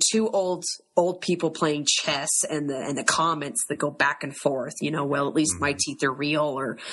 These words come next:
Speaker 1: something like that. And this dragon had just sent out this huge fireball, and the other one is a magic user dragon, so his fire is completely different. And the magic user dragon looks at the, the, the old red, and he goes,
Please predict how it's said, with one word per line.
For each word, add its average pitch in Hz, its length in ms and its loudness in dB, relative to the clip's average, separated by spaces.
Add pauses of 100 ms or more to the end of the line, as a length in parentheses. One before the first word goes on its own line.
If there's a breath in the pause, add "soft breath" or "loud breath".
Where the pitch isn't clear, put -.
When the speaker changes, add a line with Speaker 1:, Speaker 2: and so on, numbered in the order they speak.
(220 loud breath)
Speaker 1:
something 139 380 2
like - 220 -8
that. - 240 -4 (500)
And 170 420 2
this 160 180 0
dragon 202 580 0
had 170 200 -2
just 165 280 0
sent 160 180 0
out 160 180 -2
this 156 180 2
huge 208 300 0
fireball, 160 540 2
and 151 80 -4
the 147 100 -6
other 196 260 2
one 170 240 0
is 156 200 0
a 143 120 -2
magic 170 560 0
user 160 360 0
dragon, 147 560 -2
so 143 160 0
his 196 180 2 (100)
fire 170 200 2
is 165 80 -2
completely 165 480 -2
different. 156 640 0
And 143 140 2
the 147 40 -2
magic 165 460 0
user 151 240 0
dragon 143 440 0
looks 147 260 0
at - 100 -12
the, 139 300 0
the, 127 340 0
the - 140 0
old 151 300 2
red, 143 300 0
and 143 100 -6
he 143 80 -2
goes, 147 200 0